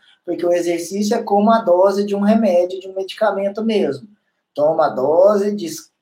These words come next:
eh, recupera, toma a dose, recupera, toma a dose, resultado com o exercício, e é assim que funciona. Então, três vezes por semana, por exemplo, em dias alternados. É importante ter o descanso,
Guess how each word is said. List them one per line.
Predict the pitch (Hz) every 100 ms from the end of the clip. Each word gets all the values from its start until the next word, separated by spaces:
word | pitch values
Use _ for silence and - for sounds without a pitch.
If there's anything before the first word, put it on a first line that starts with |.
| _
eh, | 147 147
recupera, | 117 143 139 139 - 147 165 185 185 180
toma | 165 156 156
a | 139
dose, | 139 151 175 190 185 165
recupera, | 160 170 - - 139 156 175 175
toma | 170 160 165 165
a |
dose, | 131 147 170 180 180
resultado | 170 170 - _ 143 147 -
com |
o | 147
exercício, | 135 131 - 165 202 208 - _ _ _ -
e | 160
é | 180
assim | 180 175 175
que | 202
funciona. | 202 226 226 208 160 127 110 - - - _
Então, | 170 - 180 214 208 - _
três | 202 220 220
vezes | 180 180
por | 175 160
semana, | 165 147 190 220 165
por | - 135
exemplo, | 127 160 220 208 135 123 _ _ _
em | 165 208 - - _ _ _
dias | 151 180 185 190
alternados. | 190 214 226 208 185 160 123 113 - _ _ _
É | 147
importante | 190 202 190 185 165 156 - _
ter | 226 262
o | 214
descanso, | 185 - - 165 170 202 - 269